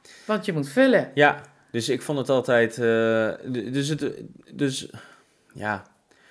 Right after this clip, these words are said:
Speaker 2: Dus ik verlegde eigenlijk mijn focus. Uiteindelijk, in dit baantje heb ik, ik heb best wel lang dat baantje gehad.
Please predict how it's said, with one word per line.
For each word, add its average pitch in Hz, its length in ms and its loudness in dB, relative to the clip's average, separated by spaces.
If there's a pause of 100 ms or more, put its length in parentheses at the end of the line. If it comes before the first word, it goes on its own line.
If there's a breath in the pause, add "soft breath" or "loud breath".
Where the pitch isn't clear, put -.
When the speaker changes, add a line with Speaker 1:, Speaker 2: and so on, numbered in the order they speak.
(440 loud breath)
Speaker 2:
Dus 127 160 0
ik 156 120 2
verlegde 160 440 4
eigenlijk 135 560 0
mijn 123 240 0
focus. 180 640 0 (100)
Uiteindelijk, 151 600 0 (640)
in 160 140 0
dit 147 180 4
baantje 160 340 2
heb 131 160 0
ik, 123 140 -4
ik - 160 -16
heb 214 80 -18
best 269 200 -8
wel 143 80 -2
lang 147 180 -2
dat 127 100 -4
baantje 110 260 -6
gehad. 101 480 -6